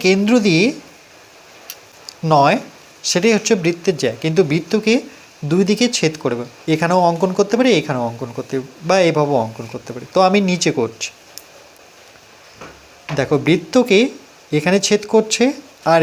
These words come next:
এখানে ছেদ করছে, এই দুটো ছেদবিন্দু যখনই যুক্ত করব সেটাই হচ্ছে বৃত্তের জ্যা। সঙ্গে এটি নাম দিয়ে দিব, এই বিন্দুটার নাম দিলাম পি আর এই বিন্দুটার নাম দিলাম কিউ। তাহলে পি কিউ হচ্ছে বৃত্তের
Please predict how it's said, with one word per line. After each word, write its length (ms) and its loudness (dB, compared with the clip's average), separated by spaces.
এখানে 280 -2
ছেদ 140 -8
করছে, 260 -8
এই 80 2
দুটো 180 4
ছেদবিন্দু 420 2
যখনই 380 2
যুক্ত 180 0
করব 180 2
সেটাই 340 0
হচ্ছে 180 -2
বৃত্তের 380 0
জ্যা। 160 -2
সঙ্গে 360 4
এটি 120 -2
নাম 200 4
দিয়ে 160 2
দিব, 120 2
এই 140 4
বিন্দুটার 400 -2
নাম 180 4
দিলাম 200 2
পি 120 2
আর 80 0
এই 140 4
বিন্দুটার 400 -2
নাম 140 2
দিলাম 200 2
কিউ। 240 0
তাহলে 260 -4
পি 80 -4
কিউ 140 2
হচ্ছে 200 -4
বৃত্তের 400 0